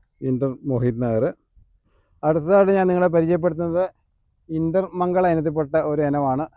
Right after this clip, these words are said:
ഇതിന് ഇന്റർ സി മംഗള അങ്ങനെയൊക്കെ പല പേരുകൾ അറിയപ്പെടുന്നതാണ്. ഇത്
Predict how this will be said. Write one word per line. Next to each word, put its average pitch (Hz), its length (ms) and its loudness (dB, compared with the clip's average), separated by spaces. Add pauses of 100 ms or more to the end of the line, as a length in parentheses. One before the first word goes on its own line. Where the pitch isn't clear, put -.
(240)
ഇതിന് 143 240 -2 (140)
ഇന്റർ 147 260 -4
സി 160 140 -6
മംഗള 151 360 0 (600)
അങ്ങനെയൊക്കെ 151 360 -2
പല 147 140 0
പേരുകൾ 156 400 0
അറിയപ്പെടുന്നതാണ്. 143 680 -2 (420)
ഇത് 156 180 -2